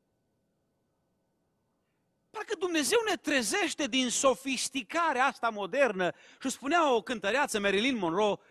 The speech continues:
„Cu banii nu poți să faci nimic altceva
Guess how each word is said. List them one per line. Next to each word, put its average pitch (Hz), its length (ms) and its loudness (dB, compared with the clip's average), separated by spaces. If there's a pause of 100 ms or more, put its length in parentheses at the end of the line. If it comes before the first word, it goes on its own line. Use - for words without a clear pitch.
(440)
„Cu 220 160 -4
banii 254 680 4 (580)
nu 240 180 6
poți 294 280 4
să 247 120 0
faci 269 340 2
nimic 254 340 -2
altceva 175 760 4